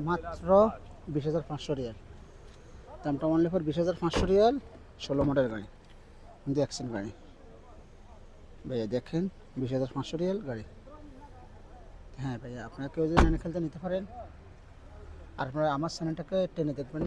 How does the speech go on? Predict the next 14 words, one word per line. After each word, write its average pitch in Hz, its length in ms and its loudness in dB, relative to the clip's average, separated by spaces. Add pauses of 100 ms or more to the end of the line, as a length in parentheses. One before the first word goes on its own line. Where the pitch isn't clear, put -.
না, 208 60 -4 (180)
প্লিজ 160 280 2
দয়া 131 240 4
করে 165 180 0
আপনারা 170 240 -4
সুন্দর 147 260 0
করে 170 100 0 (100)
দেখেন, 208 240 2 (200)
বুঝতে 151 260 0
পারবেন। 113 220 -2 (880)
তো - 140 -8
ভালো 147 200 6
থাকবেন, 165 300 2 (560)
ওকে, - 140 -6